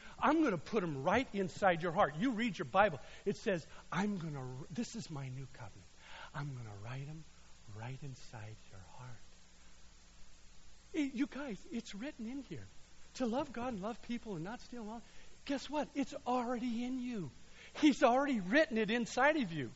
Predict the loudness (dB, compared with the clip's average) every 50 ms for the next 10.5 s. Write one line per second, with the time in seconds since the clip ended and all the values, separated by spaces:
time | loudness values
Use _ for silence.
0 | -12 -18 -20 -18 -18 -16 -14 -14 -14 -14 -14 -2 8 12 12 12 12 12 12 12
1 | 12 12 10 6 2 4 6 8 8 6 6 0 -2 0 2 4 6 6 6 6
2 | 4 2 2 4 4 4 4 4 4 4 4 2 2 2 2 2 2 0 -2 -2
3 | -4 -6 -8 -14 -18 -16 -16 -16 -16 -12 -8 -6 -2 -2 -2 -2 -2 -4 -6 -6
4 | -8 -10 -8 -8 -6 -6 -4 -4 -4 -4 -6 -8 -8 -10 -8 -8 -10 -10 -8 -6
5 | -6 -6 -6 -8 -12 -12 -14 -10 -8 -6 -6 -6 -8 -12 -16 -16 -14 -14 -8 -2
6 | 0 4 8 8 10 10 10 10 10 10 8 6 4 2 2 4 6 6 8 10
7 | 10 10 10 8 4 0 -10 -10 2 8 8 8 8 10 10 10 10 10 8 8
8 | 6 6 6 6 6 6 6 6 6 6 6 4 4 4 4 6 6 6 4 2
9 | -2 -10 -10 -12 -8 -2 0 2 4 6 8 8 8 8 8 8 8 8 6 6
10 | 4 4 4 6 8 10 10 10 8 6